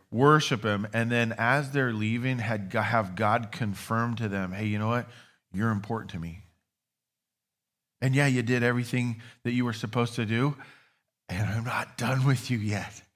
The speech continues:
I'm gonna keep giving you direction." Wonder what the, the rest of those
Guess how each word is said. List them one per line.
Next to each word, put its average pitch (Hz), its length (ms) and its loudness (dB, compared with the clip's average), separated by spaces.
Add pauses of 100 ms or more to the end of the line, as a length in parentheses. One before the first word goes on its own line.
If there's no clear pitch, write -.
(920)
I'm 135 140 4
gonna 143 220 6
keep - 460 0
giving 135 300 4
you 127 140 2
direction." 110 600 0 (2500)
Wonder 156 180 0
what 156 120 -2
the, 104 360 -2
the 104 140 -4
rest 98 480 -2
of 92 400 -6
those 107 640 -4